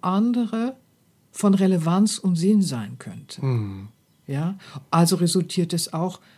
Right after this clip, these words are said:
Speaker 1: äh, aus diesem Mangelbewusstsein über uns selbst, über das Lebendige in uns.
Speaker 2: Ja,
Speaker 1: Ja.
Speaker 2: oft
Speaker 1: Mhm.
Speaker 2: sind es dann ja auch schon so unsere früheren oder unsere frühen kindlichen Prägungen,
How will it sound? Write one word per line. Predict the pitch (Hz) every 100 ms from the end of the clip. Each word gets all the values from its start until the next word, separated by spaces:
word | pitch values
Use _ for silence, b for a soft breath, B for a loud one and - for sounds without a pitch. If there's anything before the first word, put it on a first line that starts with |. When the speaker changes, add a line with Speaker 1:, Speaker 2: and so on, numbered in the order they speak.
| b -
Speaker 1:
äh, | 175 165 190
aus | 175 -
diesem | 175 165 151
Mangelbewusstsein | 175 226 214 185 165 170 160 - 151 147 143
über | 175 180 -
uns | 160 165 -
selbst, | 131 135 -
über | 165 165
das | 156 -
Lebendige | 156 147 127 127 139 156
in | 165
uns. | 165 143 135 -
Speaker 2:
Ja, | 135 120 120 120 143
Speaker 1:
Ja. | 185
Speaker 2:
oft | 180 151
Speaker 1:
Mhm. | 151
Speaker 2:
sind | 147 143 139
es | -
dann | 143 131
ja | 127 127
auch | 135 120
schon | - - 127 120 117
so | 120 120 117 - B B B B B -
unsere | 143 127 117
früheren | - 160 214 220 180 165 160 160 _ -
oder | 131 123
unsere | 139 123 127
frühen | - 151 156 151 143
kindlichen | - 160 175 156 143 147 135
Prägungen, | 143 143 147 143 135 139